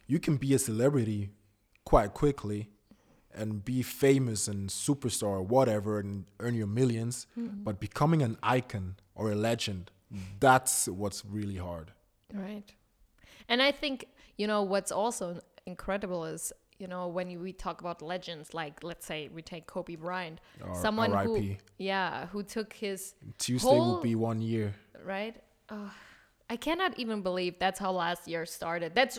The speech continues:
Speaker 2: all
Speaker 1: Yeah.
Speaker 2: we had to know, to know, okay, this is gonna be a miserable year, twenty twenty, right? <laughs> I mean,
Speaker 1: Yeah,
Speaker 2: are
Speaker 1: literally.
Speaker 2: you,
Speaker 1: I mean,
Speaker 2: and, you know, he hugged me. You know,
Speaker 1: Yeah,
Speaker 2: I
Speaker 1: you
Speaker 2: s-,
Speaker 1: told me, and I'm
Speaker 2: yeah,
Speaker 1: still
Speaker 2: this,
Speaker 1: jealous.
Speaker 2: yeah.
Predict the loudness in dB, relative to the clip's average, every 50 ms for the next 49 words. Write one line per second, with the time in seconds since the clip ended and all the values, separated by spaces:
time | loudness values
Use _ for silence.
0 | 2 6 8 8 8 8 6 2 -4 0 2 4 6 6 6 6 6 8 8 8
1 | 8 8 6 2 4 6 8 8 8 8 8 6 4 2 0 0 2 4 6 6
2 | 6 4 2 0 0 0 -2 -2 -2 -4 -2 -2 -2 -2 -2 -2 0 0 0 0
3 | 0 -2 -6 -6 -6 -4 -4 -4 -2 -2 -4 -4 -4 -6 -8 -8 -10 -10 -10 -10
4 | -10 -10 -10 -10 -10 -14 -16 -14 -14 -14 -14 -16 -18 -14 -8 -6 -4 -4 -4 -6
5 | -8 -14 -20 -10 _ -2 2 2 4 4 4 4 4 4 4 2 0 -2 -2 -2
6 | -2 -2 -2 0 2 2 0 0 -2 -4 -16 -16 -10 -6 -4 -4 -2 -4 -4 -6
7 | -10 -12 -18 -20 _ -10 -6 -4 -2 -2 0 0 0 -2 -2 -4 0 2 2 2
8 | 2 -2 -8 -10 -8 -10 -10 -10 -12 -14 -16 -20 -20 _ -4 0 4 6 8 8
9 | 8 8 8 8 6 4 6 8 10 12 12 12 10 8 6 6 6 6 6 8
10 | 8 6 6 6 6 8 8 8 10 10 10 10 10 10 8 6 2 2 0 2
11 | 2 2 2 2 0